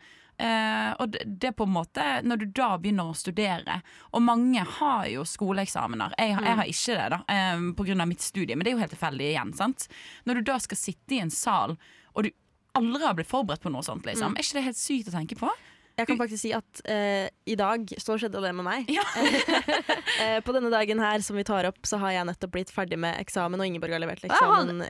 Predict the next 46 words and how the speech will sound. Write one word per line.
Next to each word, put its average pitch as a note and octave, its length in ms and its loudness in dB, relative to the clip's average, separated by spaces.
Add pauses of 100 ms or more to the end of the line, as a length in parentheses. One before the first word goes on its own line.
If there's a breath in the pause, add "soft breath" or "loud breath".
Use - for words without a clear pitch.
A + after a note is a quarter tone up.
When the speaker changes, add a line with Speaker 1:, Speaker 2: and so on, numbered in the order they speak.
Speaker 3:
hadde D4+ 120 4
du G#3 60 2
Speaker 2:
går F3+ 60 2
Speaker 3:
eksamen G#3 220 -2
Speaker 2:
kveld. - 20 2
Speaker 3:
i G3 220 -4
dag? A3+ 400 2
Speaker 2:
Ja. F3+ 220 0
Speaker 3:
Mm. A3+ 400 2
Oh F#3+ 180 -2
my - 180 -4
Speaker 2:
Det A#3 160 -2
hadde A#3+ 160 -2
Speaker 3:
God. F#3+ 60 4
Speaker 2:
jeg. G3+ 280 4
Det A3 80 0
var A#3+ 220 0
for C4+ 100 -4
så B3 120 2
vidt A3+ 80 -2
bare A#3+ 120 -4
to G#3 180 -4
timers F#3 280 -6
eksamen, G3+ 320 -4
så A3+ 80 -8
det A#3+ 80 -2
var A3+ 80 -2
ikke A#3 160 -6
like A3+ 240 -6
ille G#3 260 -2
som G#3 160 -6
min G#3 300 -2
venn G3+ 400 -2
Emil, G#3+ 300 -2
som A#3+ 120 -4
satt A3 140 -4
i - 60 -4
samme A3+ 240 -4
sal F#3 260 -2
som G3 160 -6
meg, F4+ 140 -4
som C4+ 180 2
var C4+ 80 4
veldig, A3 100 0
veldig G3+ 180 0
spennende. A3 540 2